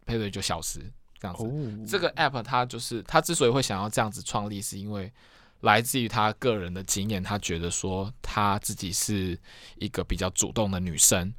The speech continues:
Speaker 1: 他希望说在恋爱关系里面，他想要，或者说在交友软体上面，他想要采取主动的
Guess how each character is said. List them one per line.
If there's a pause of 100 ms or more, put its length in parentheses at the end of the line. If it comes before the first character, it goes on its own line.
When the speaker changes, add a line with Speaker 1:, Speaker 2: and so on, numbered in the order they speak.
(140)
Speaker 1:
他
希
望
说
在 (400)
恋
爱
关
系
里
面，
他
想
要， (480)
或
者
说
在
交
友
软
体
上
面，
他
想
要
采
取
主
动
的